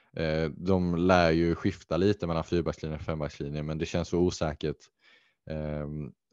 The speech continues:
för att jag skulle liksom kunna motivera att ha med Emerson. Jag tycker att, eh, Patterson, nu får vi se hur, vad det är status är på Pattersons skada,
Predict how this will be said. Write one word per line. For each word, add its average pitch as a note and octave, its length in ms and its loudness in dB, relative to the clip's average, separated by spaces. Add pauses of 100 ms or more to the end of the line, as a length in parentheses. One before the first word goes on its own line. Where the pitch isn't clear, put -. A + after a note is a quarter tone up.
(100)
för G#2+ 300 2
att G#2+ 80 2
jag F2+ 160 4
skulle F2+ 420 0
liksom F2 480 -4 (220)
kunna F#2 180 2
motivera E2 460 2
att - 240 -6 (100)
ha F2 100 -2
med E2 200 0
Emerson. D#2 260 -2
Jag D#2+ 100 0
tycker F2 220 2
att, - 120 0 (480)
eh, E2+ 140 2 (260)
Patterson, F#2 440 4
nu A2 80 4
får B2 100 4
vi A2+ 80 6
se G#2+ 220 6
hur, F#2+ 400 6
vad F#2 200 0
det F#2+ 80 4
är F#2 120 4
status F2+ 340 2
är F#2 80 4
på E2 100 -2
Pattersons - 500 -2
skada, F2 600 2